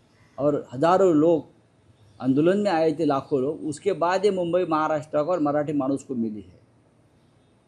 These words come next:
तो महाराष्ट्र की सरकार तय कर सकती है। हाई कोर्ट के कंधे पर बंदूक रखकर अगर आप गोली मारोगे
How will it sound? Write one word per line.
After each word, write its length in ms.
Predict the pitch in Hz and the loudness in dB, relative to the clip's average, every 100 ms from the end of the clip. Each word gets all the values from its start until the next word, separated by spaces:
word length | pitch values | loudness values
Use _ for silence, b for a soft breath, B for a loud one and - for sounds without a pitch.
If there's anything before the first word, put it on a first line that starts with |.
| _ | _
तो 80 | 190 | 0
महाराष्ट्र 440 | 165 202 208 233 | 2 2 0 -2
की 120 | 226 | -4
सरकार 300 | 226 220 247 | -2 -2 -2
तय 200 | 233 196 | 0 0
कर 140 | 151 147 | 2 -2
सकती 360 | 120 101 - | -4 -16 -18
है। 140 | 90 - _ _ _ _ _ _ _ _ - - _ _ | -20 -20 _ _ _ _ _ _ _ _ -20 -20 _ _
हाई 180 | - 139 | -4 -4
कोर्ट 340 | - 202 185 | 2 2 2
के 120 | 214 | 0
कंधे 300 | 175 143 165 | 0 0 0
पर 160 | 180 190 | 0 -2
बंदूक 400 | 147 151 185 165 | 2 2 2 0
रखकर 440 | 170 170 107 80 - _ _ _ _ _ 127 | -2 -2 -8 -8 -16 _ _ _ _ _ -2
अगर 180 | 160 | 4
आप 140 | 180 160 | 4 4
गोली 240 | 165 214 | 4 4
मारोगे 480 | 196 147 127 98 | 6 4 2 -2